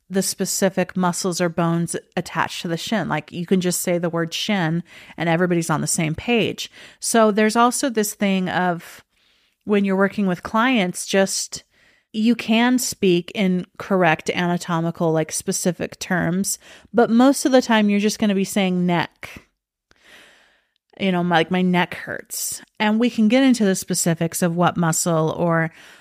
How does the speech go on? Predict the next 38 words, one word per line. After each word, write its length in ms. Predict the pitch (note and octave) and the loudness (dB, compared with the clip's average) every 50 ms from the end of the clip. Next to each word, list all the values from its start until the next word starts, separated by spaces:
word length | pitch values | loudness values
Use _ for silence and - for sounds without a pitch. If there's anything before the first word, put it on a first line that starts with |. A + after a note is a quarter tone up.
| _ _ | _ _
what 280 | - F3+ F3+ F3+ - - | -2 0 2 2 2 2
vertebrae, 580 | F3 F#3 F3+ F3 F3 E3+ - F3 E3 E3 E3 | 2 2 2 2 2 0 0 0 2 2 0
but 300 | E3 E3 - F3+ F#3 - | 0 0 0 0 0 0
most 280 | - A#3 B3 C#4 C#4 - | 0 2 2 2 2 2
of 40 | - | -2
the 80 | B3+ | -4
time 260 | - - A#3 G#3 G#3 G3 | -2 0 2 2 2 2
we're 100 | G3 F#3+ | 2 2
just 360 | F#3+ F#3 - - - - _ - _ _ - G#3 | 0 0 -2 -4 -10 -14 _ -20 _ _ -10 -6
gonna 220 | G3+ F#3+ F3+ E3+ | -4 -4 -4 -4
say 180 | - - F3+ E3+ | -4 -4 -6 -4
the 100 | E3 D#3 | -4 -6
word 220 | D#3 C#3+ C#3 - - | -8 -8 -10 -10 -10
neck. 480 | D#3 C#3 B2+ - - - _ _ - - - _ _ _ - | -12 -10 -10 -10 -12 -16 _ _ -20 -20 -20 _ _ _ -4
And 180 | A3+ A3+ A3 G#3+ | -2 0 0 0
so 300 | - - A3 G3 G3 G3 | 0 2 2 4 4 4
as 220 | - G3+ G#3 G#3+ G#3+ | 4 2 2 2 2
a 80 | G#3+ | 0
teacher, 600 | G#3 - - C#4+ C#4+ - - A3 F#3+ F3+ F#3+ G3 G3 _ _ _ _ _ _ _ _ _ _ _ _ _ | -4 -4 -6 -6 -6 -2 -2 -2 0 0 -2 -4 -6 _ _ _ _ _ _ _ _ _ _ _ _ _
I 220 | - - F#3+ F#3+ G3 | 0 2 4 4 4
would 160 | G3+ G3+ G3 | 4 2 4
definitely 380 | A3+ G#3+ A3 A3+ A3+ A3 G#3+ G#3 | 4 2 2 2 2 2 2 2
say 420 | - - - G3+ F#3 F#3 F#3 F3+ - | 0 0 -2 0 2 2 0 0 -2
that 180 | - - A3+ A3 | -2 -2 0 2
there 160 | C4 B3+ B3+ | 4 4 6
are 160 | C4+ D4+ E4+ | 6 4 4
some 560 | D#4+ - - - - G3+ F#3+ F#3+ F#3 F3+ - - _ | 2 -2 -6 -2 -2 0 0 0 -2 -6 -8 -10 _
real 680 | - F#3+ F#3 G3+ G#3+ A3+ A3 G#3+ G#3+ G#3 G#3 G#3 G#3 G#3 | -10 -6 -2 0 2 4 4 4 4 4 4 2 0 -2
things 340 | - - A#3 A#3 A#3 A3+ | -2 -2 0 0 0 0
that 240 | G#3 G#3+ G#3 G3+ - - - | 2 0 0 0 -2 -4 0
are 140 | - G3+ G#3 | 0 0 2
not 260 | G#3 A3 A3 - F#3 | 4 2 2 0 -2
great 460 | - F#3+ G3 G#3 A#3+ B3+ G3 - - _ _ - - | -4 -2 0 0 2 0 -2 -4 -6 _ _ -6 -2
with 180 | G3+ G3 F#3+ | 0 0 2
me 180 | - G3 F#3+ F#3+ | 2 2 2 2
as 120 | F#3 - | 0 -2
a 60 | F#3+ | -4
teacher. 500 | E3+ - - B3 - - - - - - | -8 -4 -6 -6 -4 -4 -4 -4 -6 -6